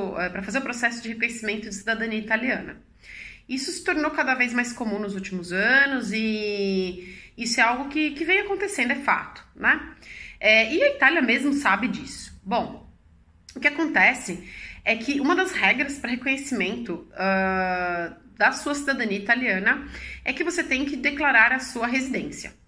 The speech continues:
E a sua residência, a gente já falou disso no outro vídeo, eu vou deixar por aqui. É, mas o que é importante, na verdade, é o seguinte,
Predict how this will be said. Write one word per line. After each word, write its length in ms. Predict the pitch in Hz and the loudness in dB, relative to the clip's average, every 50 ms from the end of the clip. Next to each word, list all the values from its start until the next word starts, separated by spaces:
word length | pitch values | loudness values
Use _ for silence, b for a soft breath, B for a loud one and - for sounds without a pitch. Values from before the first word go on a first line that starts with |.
| B B B B B B B B B | B B B B B B B B B
E 100 | 403 440 | 2 2
a 60 | 440 | 2
sua 160 | 415 - 262 | 2 0 0
residência, 440 | 254 262 247 226 214 262 370 - - | 0 0 0 0 0 0 0 0 0
a 40 | 285 | 0
gente 120 | 277 262 | 0 2
já 100 | - 254 | 2 2
falou 240 | 254 254 269 240 226 | 2 0 -2 -2 -2
disso 260 | 220 214 240 - - | -2 -4 -4 -4 -4
no 60 | 233 | -2
outro 240 | 220 220 214 - 214 | -2 -2 -2 -4 -2
vídeo, 200 | 196 262 226 262 | -2 -2 0 -2
eu 20 | 254 | -2
vou 100 | 240 202 | -2 -2
deixar 340 | 220 220 - 208 175 - | -4 -2 0 -2 -2 -2
por 120 | - 196 - | -2 -6 -6
aqui. 580 | - - - - 156 156 220 330 - - B B B B B B B B B B B | -8 -8 -8 -8 -6 -4 -4 -4 -4 -6 B B B B B B B B B B B
É, 600 | - 214 220 220 220 220 220 220 220 220 220 220 | 4 6 6 8 8 8 8 8 8 8 6 6
mas 180 | 220 254 320 330 | 6 4 2 0
o 60 | 403 | 0
que 100 | 392 415 | 0 0
é 20 | 392 | 0
importante, 680 | 381 381 285 262 269 - 262 302 330 320 - - 240 | 2 2 0 0 2 4 4 4 4 2 0 0 2
na 100 | 226 202 | 2 2
verdade, 420 | 208 240 240 220 240 254 277 233 226 | 4 2 2 4 4 4 4 4 2
é 60 | 220 | 0
o 60 | 240 | 0
seguinte, 720 | 233 - 381 294 220 170 165 165 - - - 170 - - | 0 -2 -2 -2 0 -2 -2 -4 -8 -10 -12 -14 -14 -18